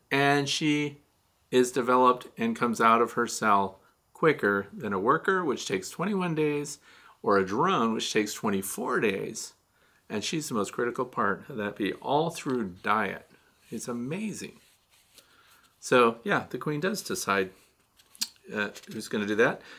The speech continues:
but then the workers can decide whether or not to make that a queen or not. So, very interesting stuff, mind-blowing, and, uh, it's just the fact that diet alone changes the caste of the bee.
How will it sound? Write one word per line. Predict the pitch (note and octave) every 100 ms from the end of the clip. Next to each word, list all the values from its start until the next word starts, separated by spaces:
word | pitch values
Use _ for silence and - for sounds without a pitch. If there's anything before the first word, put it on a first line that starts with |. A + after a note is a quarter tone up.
| - -
but | A#2
then | A#2+
the | A2
workers | C#3 E3 C#3 G#2+
can | - A2
decide | G2 G#2+ G2+ G2
whether | G#2 G2+
or |
not | G2+ -
to | G2
make | G2 F#2+
that | G#2+ F#2+
a |
queen | F#2 B2 G#2
or | F#2
not. | - - - - - - -
So, | - F2+ - - - - _ -
very | A2+ F3 G3
interesting | F#3 - D3+ - C3+
stuff, | B2 - B2 A#2 - -
mind-blowing, | A2 D3 G3+ G3 E3+ C#3+ C#3+ C3+ C3+ C3 -
and, | A#2 A2+ A2 G#2+ A#2+
uh, | A2 G#2+ G#2 - -
it's | A#2+ A#2
just | D3
the | -
fact | C3+ C3+ C3
that | G2
diet | A#2 B2+ C3
alone | B2 A#2 G#2+ G2 -
changes | - G#2+ G2+ G2+ -
the |
caste | G2 G#2 G2 - -
of | -
the | -
bee. | - -